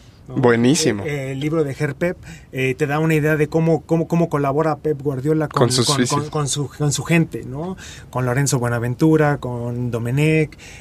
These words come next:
Speaker 1: eh, y ahí te da una idea de cómo todo el mundo está trabajando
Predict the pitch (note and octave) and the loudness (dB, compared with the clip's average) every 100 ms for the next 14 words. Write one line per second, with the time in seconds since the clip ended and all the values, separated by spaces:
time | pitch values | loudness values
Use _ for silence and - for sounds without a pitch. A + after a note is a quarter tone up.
0 | - B2+ A#2+ A#2+ A#2+ A#2+ - - D#3 D#3 | -12 -6 -4 -2 -4 -8 -10 2 4 6
1 | E3 E3+ F3 F3 F3 D#3 E3 F3 D#3+ - | 6 4 2 4 4 4 2 2 -2 0
2 | F3+ F#3+ G3 - G3 G#3 G3 E3 F#3 F#3+ | 0 0 -4 -2 -2 0 2 2 0 -2
3 | G3+ - E3+ F3 D3+ D#3+ D#3+ F3+ B3+ | -4 -4 -4 -2 -2 -2 -2 -2 -6